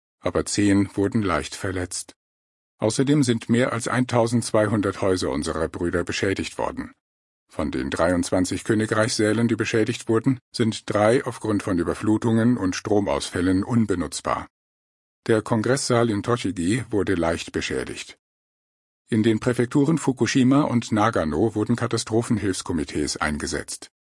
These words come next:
Bei Bedarf wird das Zweigbüro auch in anderen Landesteilen Katastrophenhilfskomitees einsetzen.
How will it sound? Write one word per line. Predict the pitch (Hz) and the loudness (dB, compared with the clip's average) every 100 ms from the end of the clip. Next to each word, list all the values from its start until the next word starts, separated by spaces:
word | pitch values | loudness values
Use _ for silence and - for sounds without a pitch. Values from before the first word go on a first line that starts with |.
| _ - | _ -8
Bei | 76 | -6
Bedarf | - - 90 110 - | -4 0 0 0 -2
wird | 123 | -2
das | 147 - | -2 -2
Zweigbüro | 98 90 - 107 110 107 | 0 0 0 0 0 0
auch | 87 131 | -2 -2
in | 117 | -2
anderen | 101 131 123 107 | 0 2 2 0
Landesteilen | 82 73 71 - - 82 71 65 | 0 -2 -4 -6 -4 -4 -4 -4
Katastrophenhilfskomitees | 87 87 - 80 - 80 80 - 98 71 - 78 71 | -6 -6 -6 -6 -4 -2 -4 -4 -4 -4 -2 -4 -2
einsetzen. | - 78 - 69 - 64 | -4 -4 -4 -8 -8 -8